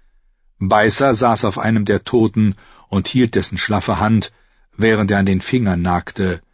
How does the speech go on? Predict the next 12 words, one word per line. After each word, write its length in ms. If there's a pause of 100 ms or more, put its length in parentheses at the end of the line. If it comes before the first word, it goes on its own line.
(440)
Mit 160
den 140
Zähnen 500
zermalmte 640
er 160
krachend 500
die 100
Knochen. 460 (1300)
"Wer 380
seid 260
ihr, 200
Männer?" 400